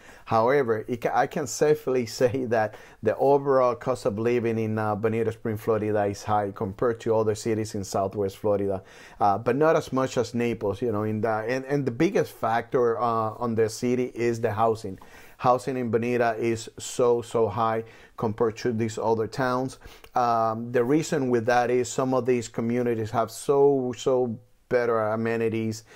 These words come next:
the construction, you know, some of them have tile roof, um, really beautiful communities. Once again, double check the description so you could get all those,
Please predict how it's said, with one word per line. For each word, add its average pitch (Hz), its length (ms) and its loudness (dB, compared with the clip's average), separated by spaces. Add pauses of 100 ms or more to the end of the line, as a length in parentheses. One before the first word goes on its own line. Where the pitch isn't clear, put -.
(260)
the 113 100 2
construction, 117 960 -2
you 113 100 0
know, 113 140 -2
some 117 240 -4
of 113 80 0
them 113 160 0
have 110 280 -2
tile 123 460 2
roof, 127 500 2 (380)
um, 107 460 0
really 147 380 6
beautiful 139 360 0
communities. 131 540 -2
Once 131 240 -2
again, 117 320 -2
double 120 200 2
check 113 240 -2
the 120 140 2
description 113 560 0
so 110 140 -2
you 110 160 -2
could 110 160 -6
get 113 200 2
all 110 220 4
those, 110 420 0